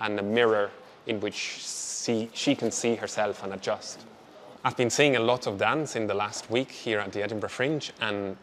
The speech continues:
two of the shows that I really enjoyed the most were Occupying Eden by Rosalind Mason and Shrimp Dance by Paul Michael Henry here at Dancebase. And, um, they are two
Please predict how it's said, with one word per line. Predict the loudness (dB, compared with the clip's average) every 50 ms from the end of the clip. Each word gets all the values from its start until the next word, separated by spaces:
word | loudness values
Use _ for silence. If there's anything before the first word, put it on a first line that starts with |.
| -18 -16 -8
two | -2 2 2
of | 2 2 0
the | -4
shows | -6 -2 0 2 2 2 0 -2
that | -4 -4 -4
I | -4
really | -4 -2 -2 0 0 0 -2
enjoyed | -4 -4 -2 -2 -4 -4 -4 -6
the | -6
most | -4 -4 -4 -4 -4 -6 -10 -10 -6
were | -4 -4 -2 -4 -4 -6 -8 -10
Occupying | -12 -10 -10 -10 -8 -6 -4 -4 -4 -4 -4
Eden | -4 -2 -2 -2 -2 -2 -2
by | 0 -2 -2
Rosalind | 0 -2 -2 -2 -2 -4 -4 -2 -2
Mason | -4 -4 -4 -4 -4 -2 -2 -4 -4 -8 -18 -20 -20 -20 -18 -12 -8
and | -6 -4 -4 -4 -4 -6
Shrimp | -8 -6 -2 -2 -2 -2 0
Dance | -2 -2 -2 -2 -4 -8 -8
by | -8 -8 -8
Paul | -4 -4 -4 -4
Michael | -4 -6 -10 -10 -8
Henry | -4 -4 -2 -2 -2 -2 -4 -6
here | -8 -2 2 2 2
at | 2 2 0
Dancebase. | -4 -4 -4 -2 0 0 0 0 -2 -8 -12 -12 -16 -18 -18 -18 -16 -8 -4
And, | -2 0 2 4
um, | 4 4 4 2 0 -2 -2 -4 -6 -10 -16 -20 -12 -6
they | 0 2 2
are | 2 0 0 -2
two | 0 2 4 4 4 2 0 -4